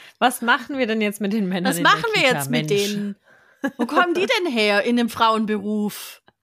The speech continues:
Speaker 2: Muss das sein? Inkompetenz? Nee.
Speaker 1: Ja.
Speaker 2: Das, das ist, das war jetzt, ne, ähm,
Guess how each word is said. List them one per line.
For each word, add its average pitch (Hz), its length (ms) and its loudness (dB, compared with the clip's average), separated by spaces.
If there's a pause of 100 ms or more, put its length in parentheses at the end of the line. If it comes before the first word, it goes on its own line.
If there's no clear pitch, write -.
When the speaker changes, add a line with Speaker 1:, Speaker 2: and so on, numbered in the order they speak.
(460)
Speaker 2:
Muss 349 280 0
das - 240 0
sein? 208 400 2
Inkompetenz? 233 1400 -2
Nee. 170 300 -12
Speaker 1:
Ja. 156 400 0
Speaker 2:
Das, - 260 -6
das 254 240 2
ist, - 280 -6
das 233 200 2
war 220 160 2
jetzt, - 360 -4 (120)
ne, 247 340 -4 (200)
ähm, 190 500 -6